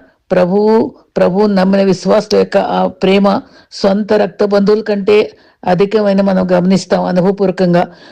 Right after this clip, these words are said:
చేసిన సహాయాన్ని గుర్తుపెట్టుకోకు, మరి పొందిన సమయాన్ని మర్చిపోకూడదు. ఈ రకంగా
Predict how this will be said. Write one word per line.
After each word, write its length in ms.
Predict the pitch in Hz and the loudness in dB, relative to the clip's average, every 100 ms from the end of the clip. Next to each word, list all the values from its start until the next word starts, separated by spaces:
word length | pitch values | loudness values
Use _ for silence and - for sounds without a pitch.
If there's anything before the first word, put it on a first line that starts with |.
| _ - | _ -2
చేసిన 240 | 202 208 226 | -2 0 -2
సహాయాన్ని 500 | 208 190 214 208 190 | 0 0 0 0 -2
గుర్తుపెట్టుకోకు, 960 | 196 208 196 208 202 202 196 190 359 - - _ - | -4 -2 -2 -2 0 -2 0 -2 -2 -6 -20 _ -4
మరి 500 | 185 190 190 190 190 _ _ - | 0 2 2 0 -4 _ _ -2
పొందిన 380 | 202 220 240 226 | 0 2 2 0
సమయాన్ని 600 | 214 185 202 226 208 196 | -2 -2 0 0 0 0
మర్చిపోకూడదు. 920 | 185 170 180 202 180 175 170 185 - - _ 220 | 0 -2 0 0 0 -2 -2 -4 -8 -20 _ -2
ఈ 80 | |
రకంగా 600 | 202 202 220 214 202 202 | 0 0 -2 0 0 -2